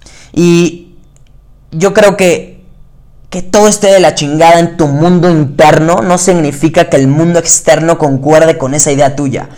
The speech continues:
Hoy existen miles, miles de posibilidades para aquel o aquella que quiera hacer las cosas, para aquel o aquella que tenga algo que decir, algo que expresar.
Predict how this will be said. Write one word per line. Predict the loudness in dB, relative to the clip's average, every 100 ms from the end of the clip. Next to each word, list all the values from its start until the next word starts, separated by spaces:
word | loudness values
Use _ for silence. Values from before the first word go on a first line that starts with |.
| -20 -20 0
Hoy | 0
existen | 2 -2 0 0 -2 -4 -14 -20 -20 _ -14 -4
miles, | 0 4 4 2 -2 -4 -4 -10 -10
miles | -2 2 4 4 0
de |
posibilidades | -2 -6 -6 -4 0 2 2
para | 0 0
aquel | 2 0
o |
aquella | 2 2 4 2 -2 -16 -20 -20 _ -14
que | -6 -6
quiera | -2 0 4 4
hacer | 2 2
las | 2 0
cosas, | -4 -6 -8 -14 -16 -20 -4
para | -2 2
aquel | 2
o | 2
aquella | 2 2 2
que | -2
tenga | -2 0 2
algo | 2 2
que | 0
decir, | -2 -2 -2 -2 -4
algo | 0 0 0
que | -4
expresar. | -10 -6 -2 0 -2 -4